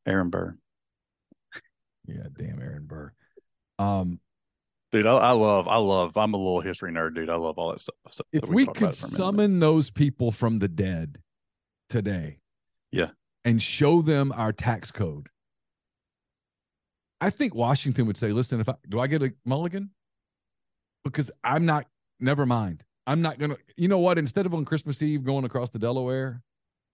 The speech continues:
Speaker 2: I'm just gonna hang out at home with Martha.
Speaker 1: Yeah,
Speaker 2: Pop
Speaker 1: we're
Speaker 2: some
Speaker 1: gonna
Speaker 2: pop-, we're gonna pop some popcorn,
Speaker 1: Yeah,
Speaker 2: pop
Speaker 1: we're
Speaker 2: some
Speaker 1: gonna
Speaker 2: cider."
Speaker 1: That's why we're gonna have some cider. We're gonna
Speaker 2: You know, I
Speaker 1: drink,
Speaker 2: mean,
Speaker 1: we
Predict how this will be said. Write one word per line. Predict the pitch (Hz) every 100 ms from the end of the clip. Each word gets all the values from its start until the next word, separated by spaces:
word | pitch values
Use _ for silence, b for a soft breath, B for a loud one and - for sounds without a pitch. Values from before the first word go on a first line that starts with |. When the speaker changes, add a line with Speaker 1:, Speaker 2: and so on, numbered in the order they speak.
| _ _ _ _ _ _ _ -
Speaker 2:
I'm | 196
just | 247 -
gonna | 117 92
hang | 117 123 120
out | 107
at | 92
home | 104 110
with | 98 87
Martha. | 90 98 82 - _ _ _
Speaker 1:
Yeah, | 117 101 - -
Speaker 2:
Pop | 131
Speaker 1:
we're |
Speaker 2:
some | 107
Speaker 1:
gonna | 92 92
Speaker 2:
pop-, | 113 _ -
we're | 233
gonna | 175
pop | 131 127
some | 120 104
popcorn, | 120 - 123 127
Speaker 1:
Yeah, | 113
Speaker 2:
pop | 107
Speaker 1:
we're | 113 120
Speaker 2:
some | 98
Speaker 1:
gonna | 110
Speaker 2:
cider." | 117 120 123 - _ _ -
Speaker 1:
That's | 101 104
why | 101
we're | 101 104
gonna | 98
have | 107
some | 107 95
cider. | 101 95 90 92
We're | 92
gonna | 87 - _ _ _ _ _ _ _ -
Speaker 2:
You | 120
know, | 123 123
I |
Speaker 1:
drink, | 117 120
Speaker 2:
mean, |
Speaker 1:
we | 131